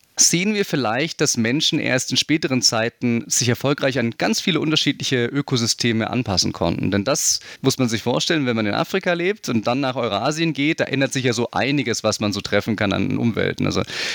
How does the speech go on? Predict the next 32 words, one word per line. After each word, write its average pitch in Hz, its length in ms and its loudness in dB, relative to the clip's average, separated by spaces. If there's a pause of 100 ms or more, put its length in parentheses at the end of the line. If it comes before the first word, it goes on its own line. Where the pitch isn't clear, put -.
(140)
ganz 110 240 0
viele 107 380 0
trockenere 117 600 -2
Tundrengebiete 135 920 0
zum 117 200 2
Beispiel, 110 420 0
aber 104 180 0
auch 107 160 -2
heißere 127 380 0
Gebiete, 117 360 -2
trockenere 123 380 0
Gebiete, 107 300 -2
alles 151 220 0
Mögliche 120 320 -2
gibt's - 220 0
da. 104 260 0 (640)
Und 147 260 0 (160)
da 160 180 -2
wollten 170 240 -2
wir 147 80 0
schauen, 135 460 0
sehen 196 340 2
wir 190 100 2
vielleicht 139 640 -2 (120)
diese, 120 500 2 (480)
ähm, 98 300 0
Veränderung 127 800 0
in 107 100 0
der 110 80 2
Nutzung 147 480 0
ganz 139 200 -2
verschiedener 151 720 0